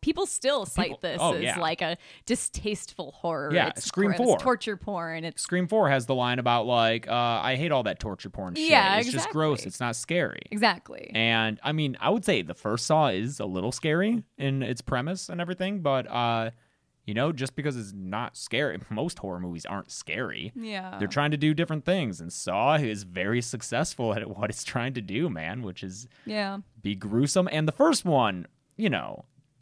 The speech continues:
Speaker 2: gets more of a bad rap, I think, because of the sequels. But the first one isn't as gruesome, and it has a lot of other shit going on,
Speaker 1: Mm-hmm.
Speaker 2: like the twists and
Speaker 1: It
Speaker 2: shit.
Speaker 1: is like a mystery kind
Speaker 2: It's a
Speaker 1: of.
Speaker 2: mystery,
Speaker 1: It's,
Speaker 2: yeah.
Speaker 1: yeah.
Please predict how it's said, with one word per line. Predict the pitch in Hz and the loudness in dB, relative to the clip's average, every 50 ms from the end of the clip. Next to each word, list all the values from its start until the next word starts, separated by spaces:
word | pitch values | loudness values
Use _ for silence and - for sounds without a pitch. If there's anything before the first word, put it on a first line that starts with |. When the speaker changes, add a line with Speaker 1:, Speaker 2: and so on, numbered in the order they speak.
| _ _ | _ _
Speaker 2:
gets | - 143 127 107 - - | -2 -2 -2 -2 -4 -6
more | 120 120 120 120 113 | -2 0 0 2 2
of | 98 104 | 2 2
a | 98 90 87 | 2 2 2
bad | 87 92 95 95 98 95 | 0 0 0 0 0 0
rap, | 95 92 92 95 - - | 0 -2 -2 -2 -2 -4
I | 90 | -6
think, | 90 - 101 95 87 82 | -6 -6 -6 -6 -6 -8
because | 98 - - 90 87 | -8 -8 -8 -8 -8
of | 85 | -8
the | 71 | -10
sequels. | - - - 110 107 - - 82 64 60 67 - | -10 -6 -4 -4 -4 -4 -6 -10 -8 -10 -12 -12
But | - - | -14 -14
the | - 113 | -10 -4
first | - 175 220 240 - - | 0 0 2 2 0 0
one | 131 110 98 90 85 - | 0 -2 -2 -2 -4 -6
isn't | - 117 123 127 113 | -6 -4 -4 -4 -4
as | - - 135 147 151 143 | -2 0 0 0 0 0
gruesome, | 143 160 165 165 156 - 180 170 | 0 0 0 2 2 0 0 0
and | 147 147 147 | 0 0 0
it | 147 | 2
has | 180 196 196 | 2 2 0
a | 185 185 | 0 0
lot | 180 196 196 170 165 | 0 2 2 0 0
of | - - - | -2 -4 -2
other | - - - 143 107 | -2 0 2 0 0
shit | - - 73 65 - | -2 -4 -10 -8 -6
going | - - 62 - | -6 -6 -4 -2
on, | - 247 247 | -2 0 0
Speaker 1:
Mm-hmm. | 240 220 214 214 220 220 | 0 -2 -4 -4 -4 -4
Speaker 2:
like | - 101 | -6 -4
the | - 117 | -6 -6
twists | - - 226 208 - - - - - | -2 2 2 2 2 2 -4 -10 -8
and | 92 - | -4 -2
Speaker 1:
It | 285 392 | 2 2
Speaker 2:
shit. | 480 480 415 | 2 2 2
Speaker 1:
is | - | 2
like | 339 294 233 226 | 0 -2 0 -2
a | 202 | -4
mystery | 196 185 180 202 - - - 208 - 180 170 170 165 | -4 -6 -10 -12 -12 -16 -18 -14 -12 -10 -10 -10 -10
kind | 165 - 226 214 | -8 -6 -4 -4
Speaker 2:
It's | 254 - | -2 0
a | 302 302 | 0 0
Speaker 1:
of. | |
Speaker 2:
mystery, | 302 330 359 - - 165 147 127 202 - | 2 2 0 0 0 -2 0 0 2 2
Speaker 1:
It's, | 190 | 2
Speaker 2:
yeah. | 277 247 - 180 180 175 175 | 4 4 4 4 2 0 0
Speaker 1:
yeah. | 180 | -2